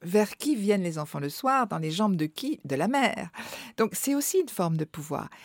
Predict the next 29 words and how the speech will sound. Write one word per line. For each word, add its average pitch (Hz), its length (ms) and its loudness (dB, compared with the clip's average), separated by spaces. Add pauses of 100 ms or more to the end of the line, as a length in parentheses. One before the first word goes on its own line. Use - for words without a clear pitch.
(160)
Ce - 180 0
pouvoir-là, 294 560 2
les 240 200 2
hommes 214 100 4
n'en 175 140 0
veulent 143 280 -6
pas. - 260 -10 (680)
Et 67 580 2
il 294 160 4
est 349 60 6
beaucoup 311 240 2
plus 226 120 -4
facile 202 680 -2 (300)
d'entrer 214 680 4
dans 170 140 0
une 165 200 -2
cuisine, 233 480 0
hein, 196 140 2
d'ouvrir 226 320 2
la 202 100 2
porte 180 220 -4
d'une 156 160 -4
cuisine 240 400 -4
que 247 120 0
la 185 120 2
porte 254 240 0
d'un 196 140 2
conseil 190 260 -2
d'administration. 180 760 -2